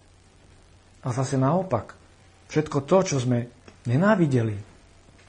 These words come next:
sme začali milovať. A toto je dôsledok toho, že sme porozumeli smrti synovej. A keď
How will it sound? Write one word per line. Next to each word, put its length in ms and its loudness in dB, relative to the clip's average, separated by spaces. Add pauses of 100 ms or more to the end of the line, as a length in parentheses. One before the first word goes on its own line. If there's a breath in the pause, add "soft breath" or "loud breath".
(340)
sme 220 -2
začali 400 0
milovať. 500 2 (2000)
A 100 -6
toto 260 0
je 160 4
dôsledok 640 2
toho, 380 -2 (640)
že 100 2
sme 220 0
porozumeli 760 0 (220)
smrti 420 -2
synovej. 500 -2 (2250)
A 100 -6
keď 100 6